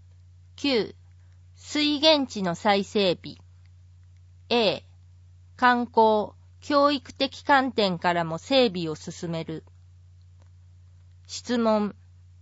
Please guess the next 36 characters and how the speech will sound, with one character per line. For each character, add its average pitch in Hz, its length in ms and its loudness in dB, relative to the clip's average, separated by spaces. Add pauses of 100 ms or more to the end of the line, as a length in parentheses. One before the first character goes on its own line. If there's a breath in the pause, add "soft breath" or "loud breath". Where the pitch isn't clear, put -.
(880)
水 311 420 -2
源 302 280 2
地 - 140 -8
の 180 140 -2
名 170 140 0
で 185 120 -4
知 - 180 -8
ら 185 120 2
れ 185 120 0
る 180 120 -6
高 220 260 0
知 214 180 -10
ダ 214 140 2
ム 175 160 -4
は、 156 200 -10 (340 soft breath)
柏 262 440 0
崎 233 280 -2
の 165 100 -4
三 170 260 -4
つ 294 160 -6
の 208 120 0
水 240 340 -4
道 240 240 4
専 220 340 -2
用 226 240 0
ダ 226 140 2
ム 202 120 -2
で 165 120 -4
一 156 280 -10
番 226 260 2
古 202 280 -6
く、 - 240 -18 (560 soft breath)
か 262 160 0
つ - 140 -10
て 185 140 -2
は 151 200 -6